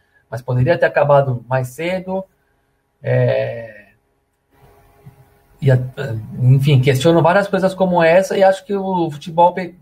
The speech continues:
falhou em dar um exemplo bacana pra sociedade, porque ele fu-, ele funciona na lógica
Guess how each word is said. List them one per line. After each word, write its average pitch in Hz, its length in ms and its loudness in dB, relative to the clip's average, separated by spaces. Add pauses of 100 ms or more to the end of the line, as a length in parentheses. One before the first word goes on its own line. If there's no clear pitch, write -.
falhou 185 600 2
em 151 480 -6
dar 151 180 0
um 170 60 -6
exemplo 165 360 -10
bacana 160 420 -2
pra 165 120 -8
sociedade, 175 600 -6
porque 131 220 -16
ele 135 100 -12
fu-, 160 200 -16
ele 151 400 -10 (400)
funciona 160 360 -6
na 170 140 2
lógica 165 720 0